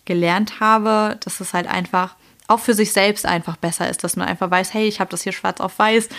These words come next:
dann gibt's im Nachhinein vielleicht keine Unstimmigkeiten oder man kann einfacher Dinge klären, aber so im Großen und Ganzen bin ich schon froh, wie alles gelaufen ist, ähm, auch gerade durch tolle Stipendien, also auch gerade wenn hier vielleicht junge,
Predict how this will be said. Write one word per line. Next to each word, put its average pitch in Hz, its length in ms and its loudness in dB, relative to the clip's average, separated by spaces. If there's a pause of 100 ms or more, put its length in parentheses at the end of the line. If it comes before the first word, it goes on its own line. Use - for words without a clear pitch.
(380)
dann 185 460 0
gibt's 233 260 -4
im 185 180 -2
Nachhinein 180 580 0
vielleicht 180 460 -2
keine 185 320 0
Unstimmigkeiten 175 960 0
oder 175 340 0 (100)
man 175 160 -2
kann 175 200 -4
einfacher 180 500 -4
Dinge 170 240 -2
klären, 170 420 -2
aber 170 380 2 (360)
so - 140 -2
im 190 120 2
Großen 208 340 -2
und 190 120 -4
Ganzen 190 540 -4 (400)
bin 226 140 8
ich 226 100 4
schon 226 200 4
froh, 220 240 -2
wie 202 120 2
alles 202 280 -2
gelaufen 202 500 -2
ist, 202 400 -2
ähm, 180 480 -2 (240)
auch 185 180 2
gerade 185 320 0
durch 180 260 -8
tolle 190 260 -2
Stipendien, 196 720 -2
also 180 560 -2
auch 170 160 -6
gerade 175 260 -2
wenn 175 120 -2
hier 175 80 -2
vielleicht 185 240 -6
junge, 208 320 0